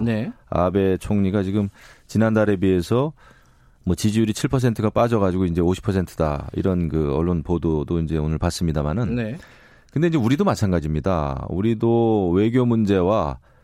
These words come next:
Speaker 2: 또 경제, 에, 교류 문제 이런 문제를 완전히 지소미아라고 하는 안보 문제하고 뒤섞어버렸어요.
Speaker 1: 네.
Speaker 2: 어, 그리고 외교 문제를 또 국내 정치에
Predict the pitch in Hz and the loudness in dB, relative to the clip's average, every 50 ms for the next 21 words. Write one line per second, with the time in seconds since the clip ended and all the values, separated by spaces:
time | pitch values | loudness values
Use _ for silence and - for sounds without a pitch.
0 | _ _ _ _ - 101 92 87 - 98 98 107 107 104 110 107 104 101 85 76 | _ _ _ _ 0 0 0 2 0 0 2 2 2 2 4 4 4 4 2 0
1 | - - _ _ _ _ _ _ _ - 82 82 82 80 - - 101 104 120 110 | -4 -10 _ _ _ _ _ _ _ 0 0 2 0 0 0 0 2 2 4 4
2 | 104 101 95 92 85 78 85 80 76 73 69 67 - - - 113 107 107 113 113 | 4 2 2 2 2 2 2 2 2 0 -2 -4 -6 -6 -2 -2 0 0 2 2
3 | 107 101 90 98 104 127 147 165 185 190 - - - _ _ _ _ _ _ _ | 2 2 2 2 2 2 2 0 0 -2 -6 -14 -20 _ _ _ _ _ _ _
4 | _ - 90 98 110 117 123 135 139 139 127 - 113 113 - 135 131 127 127 123 | _ -2 0 0 2 2 2 2 0 0 0 0 0 2 2 2 2 4 4 4
5 | 120 117 113 113 107 104 107 107 110 123 131 98 82 92 101 107 120 120 120 117 | 4 4 2 2 2 2 2 2 2 0 0 0 2 2 2 2 2 2 2 2
6 | 110 107 101 107 104 98 98 98 95 120 127 - 113 101 110 - - 98 82 80 | 2 2 2 2 2 2 2 0 0 -2 -2 0 0 0 0 0 0 0 0 0
7 | 78 73 - - 85 92 139 123 78 65 127 123 113 110 131 202 - - _ _ | -2 -2 -2 -2 -2 -2 0 -2 -4 -4 -6 -6 -6 -8 -10 -12 -14 -18 _ _
8 | _ _ - - 82 92 104 113 120 123 107 107 110 117 117 113 113 110 101 107 | _ _ -4 -4 -2 -2 -2 0 2 2 2 2 2 2 2 2 2 2 2 2
9 | 104 110 123 135 139 143 139 127 - - 120 - - 110 113 113 113 101 104 101 | 2 2 2 2 2 0 -2 -2 -2 -4 -4 0 0 2 2 2 2 2 2 2
10 | 98 98 95 - - - - - 101 95 95 98 104 113 123 135 143 | 2 0 0 -2 -4 -6 -2 0 2 2 4 4 4 2 2 0 -2